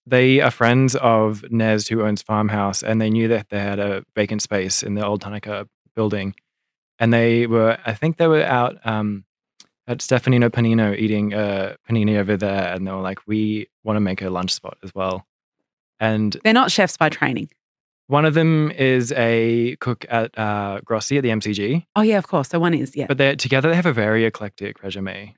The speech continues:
Speaker 1: Like, the chef is also a D J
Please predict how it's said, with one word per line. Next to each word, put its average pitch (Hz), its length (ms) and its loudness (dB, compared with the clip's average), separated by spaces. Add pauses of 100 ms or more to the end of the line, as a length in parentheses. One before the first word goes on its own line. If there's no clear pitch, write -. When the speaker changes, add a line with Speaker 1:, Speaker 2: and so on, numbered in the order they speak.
(120)
Speaker 1:
Like, 107 280 -4 (140)
the 123 180 2
chef - 500 0 (640)
is 131 120 0
also 120 460 2
a 117 100 -2
D 107 200 -2
J 113 420 -6